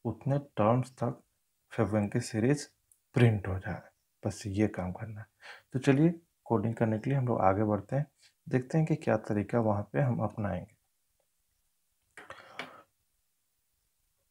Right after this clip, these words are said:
तो सबसे पहला बात है कि, अ, दो नंबर पहले से मेरे पास होना चाहिए, जैसे कि ज़ीरो, वन।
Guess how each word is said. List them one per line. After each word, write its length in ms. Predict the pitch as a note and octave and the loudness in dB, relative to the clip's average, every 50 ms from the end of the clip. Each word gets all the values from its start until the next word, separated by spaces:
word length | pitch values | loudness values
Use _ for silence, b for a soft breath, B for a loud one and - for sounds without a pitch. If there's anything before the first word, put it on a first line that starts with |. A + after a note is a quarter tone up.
| - | -2
तो 80 | - E3 | 0 2
सबसे 340 | D#3+ - D#3+ D3 - - E3+ | 4 4 4 4 2 0 2
पहला 340 | - D3+ C3+ C3 C#3 D3 | 4 6 8 10 10 10
बात 320 | C#3 C3 A#2+ A2+ A2+ - B2 | 10 10 8 6 6 4 2
है 100 | B2 C3+ | 0 0
कि, 280 | C3+ - D3 D3 D3 D3+ D3 - _ _ _ _ _ - - - _ - A#2 | 2 4 4 6 6 4 2 -2 _ _ _ _ _ -16 -16 -14 _ -6 -2
अ, 400 | A2+ G#2+ G#2+ G#2 G#2 G#2 A2+ - - _ _ _ _ - - - - _ _ _ _ _ - C3 | 0 0 0 0 -2 -4 -6 -10 -14 _ _ _ _ -18 -18 -18 -18 _ _ _ _ _ -8 -6
दो 520 | A2 G2 F#2 F#2 - C#3+ D#3 F3 F3+ E3+ | -4 -4 -6 0 4 6 8 8 10 8
नंबर 460 | C#3+ B2 A2+ A2+ G#2+ A#2+ B2+ C3+ D#3 | 8 6 6 4 6 6 6 6 4
पहले 500 | D3+ - _ _ - A#2+ A#2 C3+ D3+ D3+ | 0 -6 _ _ 0 2 4 6 6 4
से 180 | A2+ G#2 G#2 G2 | 4 2 -2 -4
मेरे 120 | F#2+ F#2+ F#2+ - | -4 -4 -2 0
पास 180 | G#2 F#2+ - - | -2 -2 -2 -2
होना 180 | G#2 G2+ G2+ G2+ | -4 -4 -4 -4
चाहिए, 420 | - G#2+ G#2 G#2+ A2+ A#2+ C#3+ D#3+ - _ _ _ _ _ _ _ _ _ _ _ _ _ _ _ - | -4 -4 -4 -2 -2 -2 -2 -4 -8 _ _ _ _ _ _ _ _ _ _ _ _ _ _ _ -6
जैसे 280 | G#2+ G#2 G2 - - - | -4 -2 -2 -2 -4 -8
कि 200 | - - C#3+ D#3 | -4 0 0 0
ज़ीरो, 640 | D3 A#2 - - - - G#2 F#2+ F#2+ G#2+ A2+ A2 - - | 0 -2 -8 -8 -4 -2 -2 0 0 -2 -2 -4 -6 -8
वन। 340 | G2+ F#2+ G2 - G#2+ F#2+ | -6 -4 -4 -4 -4 -8